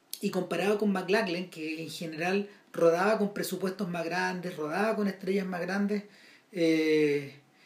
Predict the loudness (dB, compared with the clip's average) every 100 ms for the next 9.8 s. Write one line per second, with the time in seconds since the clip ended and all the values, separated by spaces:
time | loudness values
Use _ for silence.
0 | _ _ _ _ _ _ _ _ _ _
1 | _ _ 4 4 2 0 0 0 2 0
2 | 2 2 2 -2 -6 -4 -2 -4 -10 -20
3 | _ -2 -2 -2 -2 -2 -4 -4 -4 -4
4 | -4 -8 -4 -4 -4 -12 -10 -10 -12 -14
5 | -14 -8 -6 -6 -12 -14 -20 _ _ _
6 | -20 -18 -10 -8 -8 -10 -14 -20 -20 -6
7 | -2 2 6 8 8 4 2 -2 2 2
8 | 2 0 -2 -6 -6 -8 -4 -4 -2 -6
9 | -8 -4 -2 -2 -6 -8 -10